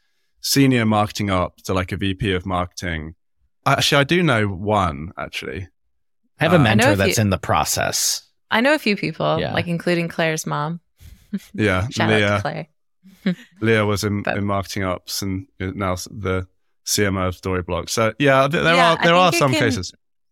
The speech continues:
Speaker 3: I think it can happen. But I, I think if you want to stay more on the operations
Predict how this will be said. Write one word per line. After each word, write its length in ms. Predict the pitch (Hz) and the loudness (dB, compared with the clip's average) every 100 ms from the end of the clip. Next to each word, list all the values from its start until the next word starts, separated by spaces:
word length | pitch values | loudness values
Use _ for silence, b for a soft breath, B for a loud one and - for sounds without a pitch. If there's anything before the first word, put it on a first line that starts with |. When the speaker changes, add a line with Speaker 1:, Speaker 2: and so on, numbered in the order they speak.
| - | -8
Speaker 3:
I 60 | 208 | 0
think 220 | 262 277 | 2 2
it 140 | 294 | 2
can 140 | 294 240 | 2 2
happen. 640 | 226 208 - 147 147 151 _ _ _ - | 2 2 0 0 0 -4 _ _ _ 0
But 120 | 185 | 2
I, 240 | 185 170 - | 4 2 -2
I 200 | 180 185 _ _ - | -2 -2 _ _ 0
think 380 | 254 233 220 - | 2 2 0 -2
if 220 | 190 180 | -4 0
you 120 | 180 | 0
want 200 | 180 190 | 2 2
to 80 | 202 | 0
stay 240 | - 190 | 0 -2
more 260 | 175 165 160 | 0 0 2
on 140 | 151 | 0
the 100 | 151 | -2
operations 960 | - 147 - 151 190 262 - 175 165 165 | 0 -2 0 0 2 2 0 -2 -4 -8